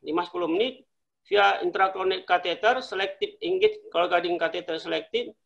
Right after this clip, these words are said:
bisa diberikan, eh, sepuluh atau dua puluh, tapi studi ini tidak mendapatkan perbaikan di level microvascular.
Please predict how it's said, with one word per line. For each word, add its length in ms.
bisa 240
diberikan, 640
eh, 380
sepuluh 400
atau 80
dua 240
puluh, 320
tapi 240
studi 260
ini 220
tidak 240
mendapatkan 800
perbaikan 540
di 160
level 400
microvascular. 880